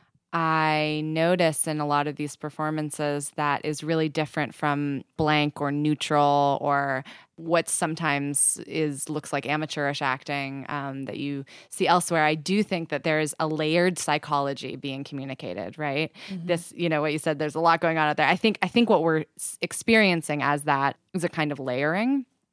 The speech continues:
Speaker 1: You know, so it's actually not, it's, it doesn't feel simple or one note, even if Jennifer Lawrence's face doesn't really move, right? There, we get a sense of a layering, even if it's a different kind of layering than the one we might associate with, like, Freudian psychology.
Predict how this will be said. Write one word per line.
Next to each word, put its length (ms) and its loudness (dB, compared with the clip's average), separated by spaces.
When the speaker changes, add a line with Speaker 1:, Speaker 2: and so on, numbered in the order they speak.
Speaker 1:
You 80 4
know, 140 4
so 140 2
it's 160 2
actually 400 2
not, 400 6
it's, 280 -10
it 120 -4
doesn't 260 0
feel 160 2
simple 400 0
or 160 2
one 320 0
note, 380 4
even 320 2
if 400 -4
Jennifer 280 0
Lawrence's 360 -4
face 400 -4
doesn't 280 -6
really 140 -4
move, 280 -6
right? 280 4
There, 220 0
we 160 -2
get 180 4
a 60 2
sense 400 2
of 80 0
a 60 0
layering, 640 -2
even 200 4
if 120 0
it's 340 -2
a 80 2
different 260 0
kind 320 4
of 80 4
layering 520 0
than 140 -4
the 60 -6
one 200 -6
we 100 -6
might 320 -6
associate 480 -4
with, 140 -8
like, 180 -8
Freudian 520 -4
psychology. 680 -6